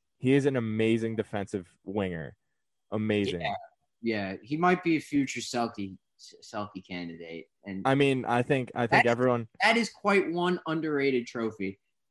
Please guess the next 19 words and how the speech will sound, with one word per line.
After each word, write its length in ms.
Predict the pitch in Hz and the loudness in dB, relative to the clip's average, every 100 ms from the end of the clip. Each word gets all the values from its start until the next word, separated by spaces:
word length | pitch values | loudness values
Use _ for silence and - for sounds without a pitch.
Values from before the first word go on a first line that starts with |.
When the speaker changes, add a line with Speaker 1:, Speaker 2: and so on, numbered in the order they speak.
| _ | _
Speaker 2:
like, 240 | 110 101 - | -8 -8 -6
award 400 | 120 113 113 104 | -6 -2 -2 -2
in 140 | 101 104 | -4 -4
the 80 | |
N 120 | 101 98 | -4 -6
H 220 | 95 - | -8 -8
L. 280 | 92 80 - _ _ | -8 -10 -14 _ _
If, 140 | 113 104 _ _ _ _ _ | -12 -12 _ _ _ _ _
you 100 | 127 | -6
know, 280 | 123 110 104 | -2 -2 -2
like, 200 | 127 113 - | -4 -4 -2
Pavel 400 | - 180 196 202 | 4 4 4 0
Datsyuk 640 | 151 165 165 - 165 165 151 _ | 4 4 4 0 -2 -2 -4 _
and 260 | 127 120 107 | -6 -4 -2
Jonathan 440 | 113 139 151 151 | 0 0 0 -4
Toews, 500 | 135 143 131 131 127 123 _ _ _ _ _ _ _ _ _ _ _ - - _ _ _ | -6 -2 0 2 0 -4 _ _ _ _ _ _ _ _ _ _ _ -20 -20 _ _ _
Kessler 520 | - 180 185 - 180 175 | 0 0 2 0 2 2
in 160 | 143 | 0
his, 300 | 147 147 139 | 0 0 -2